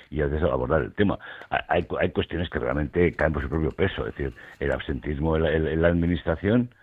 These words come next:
por ejemplo, en, en, es un tema, y por ejemplo no es nada comparable con el tema de la, de la, de, de, del absentismo de las bajas injustificadas en el tema de, de, de los autónomos. Es decir, realmente son proporciones realmente descomunales. Entonces, mm, es que es muy difícil,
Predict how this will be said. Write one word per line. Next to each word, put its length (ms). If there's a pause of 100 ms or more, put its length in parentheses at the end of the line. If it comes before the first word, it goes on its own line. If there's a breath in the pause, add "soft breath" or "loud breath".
(240 soft breath)
por 120
ejemplo, 260
en, 160
en, 400
es 120
un 120
tema, 260 (300 loud breath)
y 80
por 100
ejemplo 260
no 80
es 80
nada 200
comparable 480
con 140
el 100
tema 180
de 140
la, 80 (200 loud breath)
de 120
la, 100
de, 160
de, 320
del 160
absentismo 580
de 100
las 180
bajas 320 (260 loud breath)
injustificadas 600
en 80
el 80
tema 180
de, 200
de, 160
de 100
los 100
autónomos. 460 (380 soft breath)
Es 80
decir, 240
realmente 420
son 240 (320 loud breath)
proporciones 760
realmente 800
descomunales. 800 (380 loud breath)
Entonces, 400
mm, 380
es 140
que 120
es 80
muy 160
difícil, 460